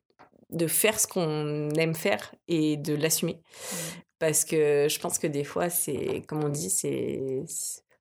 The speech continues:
Speaker 1: enfin, je pense que ce qui, si on a un kiff, euh, voilà, faut, faut aller jusqu'au bout et fuck les autres, quoi. Il y a un moment, euh, bah, j'écoute beaucoup de podcasts aussi et,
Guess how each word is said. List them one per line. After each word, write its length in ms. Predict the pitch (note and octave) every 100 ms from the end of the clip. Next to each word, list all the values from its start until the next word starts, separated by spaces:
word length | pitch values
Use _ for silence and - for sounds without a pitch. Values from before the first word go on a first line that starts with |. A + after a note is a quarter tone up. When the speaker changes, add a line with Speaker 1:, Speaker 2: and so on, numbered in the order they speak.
| _
Speaker 1:
enfin, 140 | E3 D#3
je 100 | -
pense 160 | -
que 280 | - E3 D3+
ce 120 | D3+ -
qui, 160 | F#3 E3
si 400 | - - - -
on 100 | G3
a 40 | E3
un 120 | D#3
kiff, 320 | - G#3+ -
euh, 400 | D#3 C#3 C3 A1+ -
voilà, 240 | D#2 G#2
faut, 300 | A2 - D#2
faut 180 | - -
aller 220 | C#3 D3
jusqu'au 280 | D#3 F3 -
bout 220 | E3+ F#3+
et 160 | G#3 D#3+
fuck 260 | D3+ F3+ -
les 160 | E3+
autres, 120 | E3
quoi. 120 | - D3+ D#3
Il 60 | -
y 20 |
a 40 |
un 60 | C#3+
moment, 360 | D3 F3 F#3+
euh, 120 | D#3+ D3 - - -
bah, 60 | D#3+
j'écoute 260 | D#3+ F3+
beaucoup 180 | F3 E3+
de 40 | F#3
podcasts 440 | F#3 F3 G3 F#3+
aussi 360 | E3+ - G#3 G3+
et, 300 | F3 D3